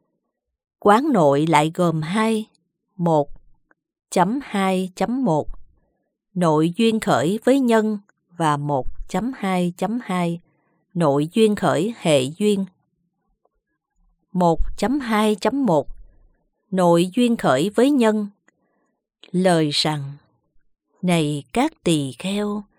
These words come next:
do cái này tồn tại, cái kia tồn tại. Từ sự sanh của cái này, cái kia sanh, diễn tiến như vậy.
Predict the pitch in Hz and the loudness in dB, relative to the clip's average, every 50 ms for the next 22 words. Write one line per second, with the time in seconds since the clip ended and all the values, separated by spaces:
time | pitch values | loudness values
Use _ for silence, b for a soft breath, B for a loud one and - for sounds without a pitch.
0 | _ _ _ _ _ _ _ _ _ 220 240 240 240 240 - 240 262 302 320 277 | _ _ _ _ _ _ _ _ _ 2 4 6 6 4 4 2 2 2 2 2
1 | 208 180 160 151 147 143 - 180 170 160 160 156 - - 147 135 131 135 139 151 | 2 2 2 0 -2 -2 0 0 0 0 0 -4 -4 -2 -2 -2 -2 -4 -6 -10
2 | - _ _ _ _ _ - - 220 247 277 302 - - 233 226 226 226 220 220 | -14 _ _ _ _ _ -8 -4 -4 -4 -4 -4 -4 -2 2 2 4 4 4 2
3 | 214 - _ - 180 165 160 151 147 143 - 135 139 135 135 139 156 170 _ _ | 0 -4 _ 0 0 0 0 0 -4 -6 -6 -4 -4 -4 -6 -10 -12 -16 _ _
4 | _ _ _ _ _ _ _ _ _ _ _ - - 190 185 180 175 170 - - | _ _ _ _ _ _ _ _ _ _ _ 0 2 4 4 4 4 2 2 2
5 | 180 160 156 165 - - 240 247 254 247 240 240 - - 131 127 180 180 - 226 | 2 2 2 0 0 0 -2 0 0 -2 -2 -4 -2 -2 0 0 0 -2 -2 -2
6 | 262 285 277 233 175 160 143 143 139 - _ _ _ _ _ _ _ - - 185 | -2 -2 -2 -2 -2 -2 -4 -6 -10 -14 _ _ _ _ _ _ _ -8 -6 -4
7 | 190 233 285 - - - 214 220 214 - - 214 208 208 208 202 202 202 _ _ | -2 -2 -4 -4 -2 0 2 2 2 2 0 0 -2 -2 -2 -4 -6 -8 _ _
8 | _ _ _ _ _ _ - - 175 180 160 135 160 180 180 - 214 220 220 262 | _ _ _ _ _ _ -10 -4 0 0 0 0 -2 -4 0 2 2 2 2 0
9 | 302 311 294 233 226 226 214 - 180 165 156 139 135 135 139 | 0 0 2 2 2 2 2 2 2 0 0 0 -4 -8 -12